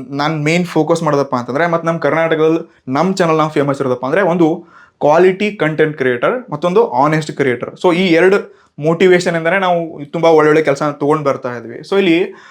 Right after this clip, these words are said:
ನಾವು ಒಂದು ರೀಲ್ ಎಡಿಟ್ ಮಾಡಕ್ಕೆ almost ಒಂದು ಡೇ ಟೈಮ್ ತಗೊಳ್ತೀವಿ.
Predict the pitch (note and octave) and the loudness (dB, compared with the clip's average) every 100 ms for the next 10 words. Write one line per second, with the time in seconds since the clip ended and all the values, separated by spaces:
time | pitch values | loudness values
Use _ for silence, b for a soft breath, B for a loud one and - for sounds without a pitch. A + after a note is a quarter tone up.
0 | B B E3 D3 E3 G3 E3 F3+ G3+ G3 | B B 2 4 4 4 4 4 2 2
1 | D#3+ E3+ C#3 B2+ B2 B2+ A#2 - _ _ | 0 -2 -2 -2 -4 -4 -6 -8 _ _
2 | - C3 C#3 D3+ D3+ C#3+ E3 D#3+ D#3+ F3 | -6 0 2 0 0 0 2 2 2 2
3 | D3+ C#3+ C3 A#2+ A2+ B2+ | 0 -2 -4 -4 -8 -18